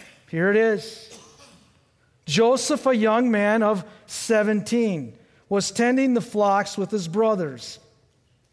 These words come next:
the sons of Bilhah and the sons of Zilpah, his father's wives, and he brought their father a bad report about him.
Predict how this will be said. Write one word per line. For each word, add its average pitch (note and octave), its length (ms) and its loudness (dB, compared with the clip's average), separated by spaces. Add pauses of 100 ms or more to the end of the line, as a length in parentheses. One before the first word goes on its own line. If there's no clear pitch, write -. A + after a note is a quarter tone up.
(1400)
the E3+ 60 -10
sons G#3+ 380 0
of E3+ 80 -2
Bilhah G3+ 760 0
and G3 120 -2
the F3 60 -6
sons G3+ 300 -4
of F3+ 80 -6
Zilpah, F3+ 640 -2 (240)
his F#3+ 160 -6
father's A3+ 500 0
wives, G3 480 0
and F#3 80 -2
he F#3+ 160 -2 (220)
brought A3+ 320 2
their C#4+ 120 0
father G#3 800 0 (540)
a F#3+ 140 0
bad F#3 400 0
report G3+ 640 -2
about D#3+ 680 -4 (920)
him. D#3+ 340 -6